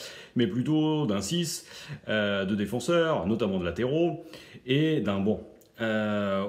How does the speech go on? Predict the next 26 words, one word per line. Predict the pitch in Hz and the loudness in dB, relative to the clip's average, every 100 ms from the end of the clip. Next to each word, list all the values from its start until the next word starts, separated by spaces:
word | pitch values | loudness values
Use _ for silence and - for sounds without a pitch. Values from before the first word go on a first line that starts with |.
| 113 | 0
aujourd'hui, | 110 110 107 127 160 | 2 2 2 2 2
l'arrivée | 147 110 117 | 2 4 4
de | 117 | 4
Lionel | 113 104 | 2 2
Messi | 107 104 165 | 0 0 0
ne | 139 | 2
comblerait | 107 180 165 160 151 143 | 2 2 4 4 6 4
pas | 147 139 127 98 | 4 2 2 0
les | 101 98 95 95 | -2 -2 0 0
problèmes | 95 - 123 131 117 95 - - - - | -2 -2 0 2 2 0 -6 -16 -20 -12
d'effectifs | 113 104 107 - 120 104 71 | -6 -2 -2 -4 -8 -8 -10
du | 85 | -8
Paris | 82 80 | -6 -6
Saint-Germain, | 90 131 160 165 107 | -4 0 0 0 0
mais | 117 110 | 0 0
poserait | - 120 113 117 | 2 -2 0 0
un | 92 92 | 2 2
autre | 160 151 104 | 2 2 -2
souci, | 135 123 180 - | -4 2 2 2
<laughs> | - | -6
c'est | - 185 | -2 -2
qu'on | |
pourrait | 113 202 | 0 -2
pas | 156 | -2
se | 165 | -2
renforcer, | 175 180 180 233 175 | 0 -2 -4 -4 -4